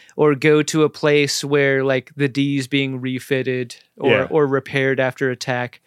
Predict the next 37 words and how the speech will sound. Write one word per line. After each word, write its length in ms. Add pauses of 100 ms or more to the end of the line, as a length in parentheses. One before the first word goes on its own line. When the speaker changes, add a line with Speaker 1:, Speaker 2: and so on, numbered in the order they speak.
(120)
Speaker 2:
<laughs> 180
Speaker 1:
or 180
a 40
starbase 800
or 80
anything, 380
like, 220 (380)
the 80
places 840
where 640 (180)
work 380
gets 340
done 440
on 260
ships 480
I 80
wanna 260
go 220
to. 440
Speaker 2:
Adam 340
loves 360
a 80
maintenance-based 1000
storyline. 680 (180)
<laughs> 200
Speaker 1:
That's 240
what 100
I'm 140
saying. 400 (180)
But, 200
like, 240
you 120
know, 300
before 380
they 140
launch 340
starships, 840